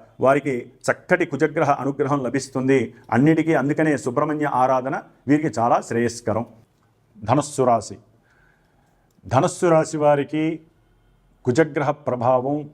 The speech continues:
జనవరి ఇరవై ఒకటో తేదీ నుండి ఏప్రిల్ మూడో తేదీ వరకు కూడా,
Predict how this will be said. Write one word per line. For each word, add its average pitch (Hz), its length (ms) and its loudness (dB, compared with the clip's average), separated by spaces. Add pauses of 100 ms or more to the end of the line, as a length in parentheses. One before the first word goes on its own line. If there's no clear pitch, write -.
(360)
జనవరి 123 600 0 (200)
ఇరవై 135 240 2
ఒకటో 147 380 2
తేదీ 135 340 0
నుండి 131 440 -2 (600)
ఏప్రిల్ 165 460 2
మూడో 147 260 4
తేదీ 143 300 -2
వరకు 127 320 -4
కూడా, 117 480 0